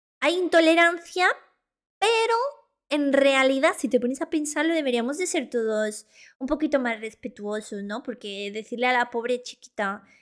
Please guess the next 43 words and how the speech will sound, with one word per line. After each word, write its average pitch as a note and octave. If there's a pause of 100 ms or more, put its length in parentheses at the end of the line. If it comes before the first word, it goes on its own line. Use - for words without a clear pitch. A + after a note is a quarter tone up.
(140)
decirle, B3
"Sí, B3+
negrita", A#3+
pues -
también G#3+
está A3
un A3+
poco, A#3 (400)
o A3+
sea, G3+
¿qué G3+
coño A#3
te A3
pasa? A#3 (220)
Esa B3
mujer, C4 (300)
eh, A#3+
a B3
lo A#3+
mejor, B3 (200)
eh, C4
gana C4
más D#4+
dinero, D#4+
eh, A#3+
ha-, A#3
habrá D4
ganado D4
más D#4
dinero D#4
en B3
esa C#4+
película C#4+
que E4
probablemente C4+
tú D4+
en D4
diez C#4+
o D#4
quince D#4
años C#4
de C4
tu A#3+